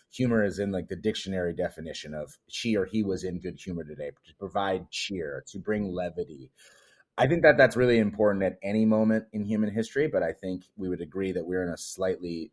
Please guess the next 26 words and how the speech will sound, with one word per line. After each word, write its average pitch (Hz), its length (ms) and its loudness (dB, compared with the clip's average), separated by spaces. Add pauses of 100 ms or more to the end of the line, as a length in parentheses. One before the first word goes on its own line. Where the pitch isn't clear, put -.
uh, 76 180 -4 (100)
divisive 92 560 -6
moment 90 440 -4
at 92 160 -8
this 92 200 -8
time. 92 400 -6
And 87 100 -4
I 82 60 -6
think 87 220 -8
if 85 120 -6
we 101 140 -2
can, 92 280 -4 (600)
if 117 120 -2
a 113 100 6
company 139 460 2
can 113 260 -4
grow 101 680 4 (440)
to 107 60 -8
be 104 160 -2
really, 107 320 4
really 107 220 4
successful 101 500 0
as 92 200 0
we 95 200 0
are, 110 440 4 (1000)
and 120 480 4